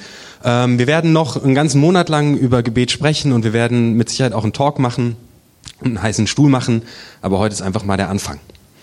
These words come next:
Auf wen hörst du eigentlich? Ich behaupte, jeder hört auf irgendjemand. Auf Facebook, auf Twitter,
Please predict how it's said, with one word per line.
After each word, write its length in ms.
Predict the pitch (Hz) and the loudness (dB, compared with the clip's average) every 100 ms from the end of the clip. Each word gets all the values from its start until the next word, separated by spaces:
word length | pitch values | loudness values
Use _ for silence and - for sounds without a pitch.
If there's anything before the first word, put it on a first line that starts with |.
| - - - - - | -20 -20 -20 -18 -8
Auf 220 | 107 123 | -6 0
wen 380 | 139 170 165 - - _ - | 2 2 0 -6 -20 _ -12
hörst 380 | 104 135 135 - | -2 0 0 0
du 100 | 113 | -2
eigentlich? 540 | 90 87 - - - - _ _ _ _ _ _ _ _ _ _ _ _ _ - _ _ _ - | -4 -6 -10 -12 -14 -18 _ _ _ _ _ _ _ _ _ _ _ _ _ -20 _ _ _ -12
Ich 120 | - | -6
behaupte, 360 | 113 113 - | -2 -2 0
jeder 340 | 110 113 131 107 | 2 2 2 2
hört 220 | 101 - | 0 -2
auf 160 | 87 - | -12 -8
irgendjemand. 600 | 95 80 87 82 78 - _ _ _ _ _ - | -6 -4 -4 -6 -10 -20 _ _ _ _ _ -10
Auf 140 | 98 | -4
Facebook, 420 | - 120 - 113 | -2 -2 0 -2
auf 120 | 92 - | -2 0
Twitter, 380 | 117 117 101 | 0 0 -4